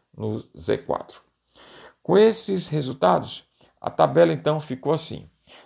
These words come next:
Atlético Mineiro agora lidera com trinta e oito pontos, o Internacional com trinta e seis é o segundo, São Paulo com trinta e seis é o terceiro, lembrando que São Paulo ainda tem três jogos, né, a menos,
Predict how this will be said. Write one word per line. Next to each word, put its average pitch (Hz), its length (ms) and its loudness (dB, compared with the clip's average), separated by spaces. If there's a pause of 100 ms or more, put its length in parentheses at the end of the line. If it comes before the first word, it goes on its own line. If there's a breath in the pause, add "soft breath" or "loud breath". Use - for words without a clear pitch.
(140)
Atlético 165 520 0
Mineiro 147 320 -2
agora 123 260 2
lidera 151 540 2 (140)
com 117 180 -4
trinta 127 440 -4
e 113 40 4
oito 120 160 -2
pontos, 147 460 -4 (140)
o 127 80 -6
Internacional 135 840 0 (320 soft breath)
com 127 160 -2
trinta 131 300 -2
e 131 60 0
seis 117 340 2
é 117 60 2
o 117 40 0
segundo, 156 480 -4
São 147 280 -2
Paulo 123 360 4
com 110 160 -8
trinta 139 280 -6
e 135 60 -4
seis - 460 -2 (520 loud breath)
é - 100 2
o 131 60 4
terceiro, 170 560 0 (160)
lembrando 127 360 -4
que - 80 -18
São 127 140 -8
Paulo 117 220 2
ainda 117 120 -2
tem 92 200 -10
três 139 280 -4
jogos, 127 360 0
né, 127 260 -10
a - 100 -10
menos, 113 460 -8